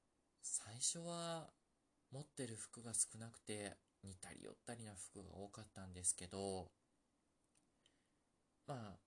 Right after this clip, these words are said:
一人遠足だからといって洋服適当にするかって言われたらそんなことないんですよね。うん、ちゃんと、あのー、まあ、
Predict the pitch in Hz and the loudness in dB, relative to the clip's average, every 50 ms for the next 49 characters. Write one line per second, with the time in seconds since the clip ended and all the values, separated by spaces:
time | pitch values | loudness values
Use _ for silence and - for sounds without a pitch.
0 | _ _ _ _ _ _ - - - - 165 170 180 185 - - 185 196 196 - | _ _ _ _ _ _ -6 -4 -4 -2 -2 0 0 0 2 2 4 8 10 8
1 | - 147 123 123 123 127 131 - 165 151 143 - - 120 107 104 - - - 113 | 8 8 4 0 0 0 0 0 0 0 0 0 2 0 0 0 -4 -4 0 0
2 | 110 104 101 98 117 139 151 147 - - - 143 - 143 - - - 151 147 147 | 2 2 2 0 0 0 -2 -2 -6 -8 -8 -6 -4 -4 -4 -4 -4 -2 4 8
3 | 147 - 156 151 151 143 127 - - 113 110 107 104 - 98 98 - - 104 101 | 8 8 8 6 0 -2 -4 -4 -4 -4 -4 -2 -2 -2 0 2 2 2 0 -2
4 | 110 113 - - - - 95 98 98 98 95 90 85 - - - 90 90 92 113 | -8 -6 -6 -6 -6 -4 -4 -2 -2 -4 -4 -4 -4 -4 -4 -6 -6 -8 -4 -4
5 | 127 127 - - - - - - - - _ _ _ _ _ - 107 101 101 101 | -4 -4 -6 -12 -20 -20 -20 -20 -20 -20 _ _ _ _ _ -14 -10 -10 -8 -8
6 | 98 95 92 - - - 131 135 139 135 - - 135 131 131 127 131 - - - | -8 -10 -10 -8 -6 -4 -4 -4 -4 -4 0 2 4 4 4 2 0 -4 -14 -20
7 | - - - - _ _ _ - - - _ _ _ - 101 98 98 98 90 92 | -20 -20 -20 -20 _ _ _ -20 -20 -20 _ _ _ -10 -10 -8 -8 -8 -6 -6
8 | 90 90 92 92 90 90 90 90 87 87 87 87 90 - _ _ _ _ _ _ | -6 -6 -6 -6 -6 -6 -6 -6 -8 -8 -8 -10 -14 -16 _ _ _ _ _ _
9 | _ _ _ _ _ _ _ _ _ _ _ - - 98 92 87 | _ _ _ _ _ _ _ _ _ _ _ -16 -12 -10 -10 -10